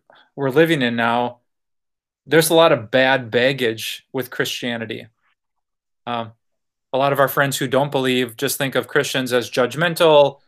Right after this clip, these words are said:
holier than thou, homophobic. They're too political. They don't believe in science. So if I roll up and just say, "Hey, you should come to my church."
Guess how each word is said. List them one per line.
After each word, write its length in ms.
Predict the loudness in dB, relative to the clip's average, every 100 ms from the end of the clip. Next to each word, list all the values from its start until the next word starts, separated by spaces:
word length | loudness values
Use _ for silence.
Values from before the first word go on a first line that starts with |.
| _ _ _ _
holier 360 | -2 0 2 0
than 180 | -2 0
thou, 560 | 2 4 2 0 -4 -14 -20 -20 _ _
homophobic. 800 | -2 -2 0 2 4 4 2 0 -12 _ _ _ _ _ _ _
They're 100 | -8
too 180 | -6 -8
political. 720 | 0 2 2 4 4 4 2
They 120 | 0
don't 160 | -4 -6
believe 200 | -6 -8
in 80 | -8
science. 840 | -4 -2 0 -2 -4 -6 -6 -10 _ _ _ _ _ _ _ _ _
So 280 | -2 2 2
if 140 | 2
I 120 | 4 4
roll 280 | 4 4
up 200 | 4 2
and 100 | -2
just 140 | -6 -4
say, 100 | -2
"Hey, 200 | -2 -2
you 120 | -4
should 160 | -6 -4
come 160 | -6
to 60 | -2
my 120 | -4
church." 600 | 0 0 0 -2 -14 -16